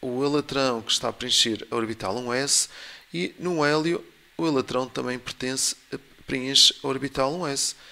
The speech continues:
Fica aqui com um S dois, mas acontece que, como no núcleo já te-, temos dois prótons, a nuvem eletrónica vai ser mais puxada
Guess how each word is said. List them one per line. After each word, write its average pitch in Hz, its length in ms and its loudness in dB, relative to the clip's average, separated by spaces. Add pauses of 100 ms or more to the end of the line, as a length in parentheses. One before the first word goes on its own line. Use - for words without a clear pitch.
(220)
Fica - 140 -14
aqui 104 180 -8
com 113 280 -10
um 117 60 -6
S 123 200 -4
dois, 208 420 -4 (1000)
mas 190 160 -4
acontece 151 720 0
que, 151 440 2 (760)
como 185 580 0
no 143 140 -4
núcleo 160 840 -2
já 147 240 2
te-, - 220 -8
temos 156 380 -4
dois 156 600 -2
prótons, 127 800 -4 (560)
a 196 100 0
nuvem 139 340 -2
eletrónica 143 840 -2
vai 143 260 -4
ser 135 320 2
mais 143 460 0
puxada 123 760 2